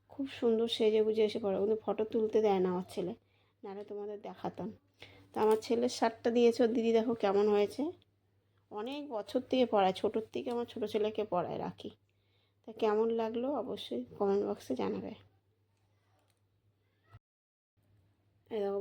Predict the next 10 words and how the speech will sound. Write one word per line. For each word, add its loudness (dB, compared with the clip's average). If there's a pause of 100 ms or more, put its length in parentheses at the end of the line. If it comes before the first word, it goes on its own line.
বন্ধুরা, -2 (120)
একটা -10
জিনিস 0
দেখাতে -4
ভুলে 0
গেছি। -4 (580)
এই -8
দেখো, -10
আমার -12
ছেলেকে -6